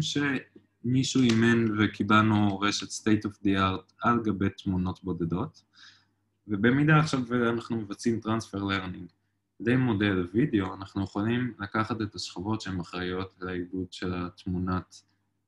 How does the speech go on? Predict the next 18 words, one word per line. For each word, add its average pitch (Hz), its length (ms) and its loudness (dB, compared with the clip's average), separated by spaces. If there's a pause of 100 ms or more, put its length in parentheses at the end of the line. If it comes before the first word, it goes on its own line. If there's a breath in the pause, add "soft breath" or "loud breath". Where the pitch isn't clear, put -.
(160)
אה, 92 120 -2 (180)
לעיבוד 92 360 0
של 110 120 -2
התמונה, 95 520 -2 (640)
אה, 87 380 0 (300)
ולהשתמש 92 920 -2
באימון 92 380 -2
המקדים 90 560 -4
שקיים 85 560 -4
לנו, 120 240 -2 (640)
לנעול 110 580 4
את 165 120 -4
השכבות 92 520 -4
האלה, 117 220 -2
ובכך 123 520 -2
אנחנו 117 380 -2
כבר 123 300 -2
מקלים 139 640 0